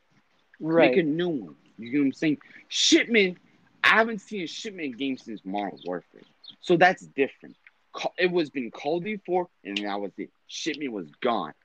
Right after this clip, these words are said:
Speaker 2: You didn't hear about it. You didn't see about it.
Speaker 1: Ghosts.
Speaker 2: Nothing.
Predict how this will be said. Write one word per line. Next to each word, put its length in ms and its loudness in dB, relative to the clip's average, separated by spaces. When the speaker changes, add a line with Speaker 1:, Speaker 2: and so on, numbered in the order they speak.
Speaker 2:
You 100 -6
didn't 220 -4
hear 160 6
about 260 6
it. 60 -4
You 80 -4
didn't 160 -6
see 240 -2
about 240 2
it. 60 -4
Speaker 1:
Ghosts. 140 -10
Speaker 2:
Nothing. 380 -4